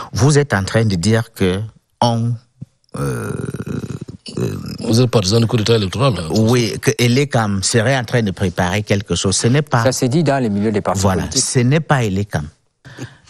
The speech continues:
Speaker 1: Ce sont les acteurs politiques qui sont installés au pouvoir, qui le préparent. Les indicateurs sont nombreux. Nous avons à la tête de notre État un président de la République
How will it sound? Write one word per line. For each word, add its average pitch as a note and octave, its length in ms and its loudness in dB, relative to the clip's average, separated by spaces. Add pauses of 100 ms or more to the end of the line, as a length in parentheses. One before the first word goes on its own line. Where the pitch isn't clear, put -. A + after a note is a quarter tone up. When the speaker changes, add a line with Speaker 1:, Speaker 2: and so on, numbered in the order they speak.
(120)
Speaker 1:
Ce - 160 -2
sont E3+ 180 2
les A#2 220 2
acteurs C#3 720 0
politiques B2 800 -2 (340)
qui C#3+ 160 2
sont B2+ 440 2 (180)
installés G#2+ 380 2
au A#2+ 80 2
pouvoir, G#2 480 0 (440)
qui - 140 0
le F#2+ 80 2
préparent. A#2+ 460 0 (280)
Les A2 160 2
indicateurs G#2+ 500 0
sont A#2 180 0
nombreux. A2+ 580 2 (1400)
Nous D3+ 320 4
avons C#3 340 2
à B2+ 60 2
la A2 100 2
tête C#3+ 220 0
de B2 80 2
notre A2+ 420 0
État A#2 340 0
un A2+ 100 0
président G2+ 440 0
de G2 80 0
la E2+ 140 0
République E2+ 480 -2